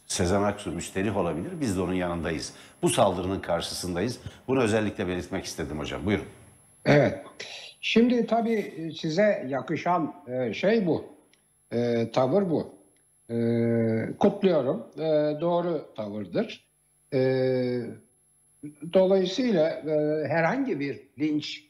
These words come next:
Speaker 2: bir sanatçıya yapılan linçe, hele hele bu sanatçı bir kadın olursa, daha doğrusu herhangi bir
Speaker 1: Ya da
Speaker 2: insana
Speaker 1: erkek, hiç
Speaker 2: yapılan
Speaker 1: fark
Speaker 2: linç.
Speaker 1: etmez hocam.
Speaker 2: Tabii,
Speaker 1: Hiç
Speaker 2: herhangi
Speaker 1: fark
Speaker 2: bir,
Speaker 1: etmez.
Speaker 2: herhangi bir insana yapılan linç.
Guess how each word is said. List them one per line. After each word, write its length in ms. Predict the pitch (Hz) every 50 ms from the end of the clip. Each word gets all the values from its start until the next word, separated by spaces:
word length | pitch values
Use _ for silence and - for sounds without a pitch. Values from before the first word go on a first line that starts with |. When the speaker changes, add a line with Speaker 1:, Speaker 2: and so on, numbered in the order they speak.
| _ _ _ _ _ _ -
Speaker 2:
bir 160 | 143 160 160 143
sanatçıya 920 | - 156 156 156 160 156 - - - 175 170 175 175 170 - - - - _ -
yapılan 600 | 123 127 123 117 - 135 127 123 120 117 117 117
linçe, 420 | 143 143 143 131 - - - 156 165 170 143
hele 260 | 151 185 220 226 185
hele 320 | 151 156 151 143 139 131 139
bu 200 | 151 151 143 -
sanatçı 520 | - 139 131 127 123 117 - - 170 156
bir 180 | 160 156 135 -
kadın 300 | - 131 123 143 165 156
olursa, 640 | 131 117 117 120 110 107 - 113 101 - - - _ _ _ _ _ _ _ -
daha 200 | 196 233 285 311
doğrusu 300 | 330 302 254 208 - 160
herhangi 380 | 156 160 185 247 302 294 311 254
bir 60 | 208
Speaker 1:
Ya 40 | 165
da 40 | 151
Speaker 2:
insana 200 | 139 135 156 165
Speaker 1:
erkek, 340 | 156 143 131 131 127 117 110
hiç 120 | 123 -
Speaker 2:
yapılan 180 | - - 135 -
Speaker 1:
fark 120 | 107 120
Speaker 2:
linç. 120 | 107 92 -
Speaker 1:
etmez 180 | - 120 110
hocam. 260 | 98 92 78 73 71 - - -
Speaker 2:
Tabii, 220 | 196 226 220 185
Speaker 1:
Hiç 60 | 135 - - - -
Speaker 2:
herhangi 360 | 151 170 175 202 269 320 285
Speaker 1:
fark 120 | 285 220
Speaker 2:
bir, 60 | 165 156 143
Speaker 1:
etmez. 160 | - - -
Speaker 2:
herhangi 380 | 147 165 180 247 320 302 311 269
bir 80 | 233 208
insana 480 | 196 185 185 175 - - 196 220 226
yapılan 500 | 220 175 139 - 160 156 180 208 196 165
linç. 380 | 147 151 147 107 98 - -